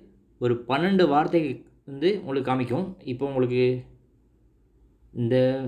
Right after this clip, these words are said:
வீடியோ ரெக்கார்ட் பண்ணும்போது அந்த வேர்ட்ஸ் வந்து என்னால காமிக்க முடியாது. அந்த பன்னெண்டு வார்த்தைகளையும் நீங்க வந்து எக்காரணத்தை கொண்டு மொபைல்ல ஸ்கிரீன்ஷாட் எடுக்காதீங்க. அந்த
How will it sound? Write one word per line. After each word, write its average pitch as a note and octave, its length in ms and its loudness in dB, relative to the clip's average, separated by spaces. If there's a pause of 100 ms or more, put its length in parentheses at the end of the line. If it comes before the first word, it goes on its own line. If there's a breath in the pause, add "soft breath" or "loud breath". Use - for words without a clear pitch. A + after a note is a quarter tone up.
(500)
வீடியோ D3+ 220 2
ரெக்கார்ட் E3+ 200 4
பண்ணும்போது C#3 420 2
அந்த C#3+ 180 -4
வேர்ட்ஸ் C#3 200 0
வந்து C#3+ 120 -2
என்னால C#3 220 -8
காமிக்க C3+ 300 -4
முடியாது. A2 300 0 (2250)
அந்த A#2+ 140 -2 (120)
பன்னெண்டு D#3+ 420 4
வார்த்தைகளையும் D#3+ 600 2 (140)
நீங்க C3 220 -4
வந்து B2 200 0 (920)
எக்காரணத்தை E3 420 0
கொண்டு D3+ 260 2
மொபைல்ல E3+ 400 4
ஸ்கிரீன்ஷாட் E3 360 0
எடுக்காதீங்க. B2+ 420 -2 (880)
அந்த A#2 200 -2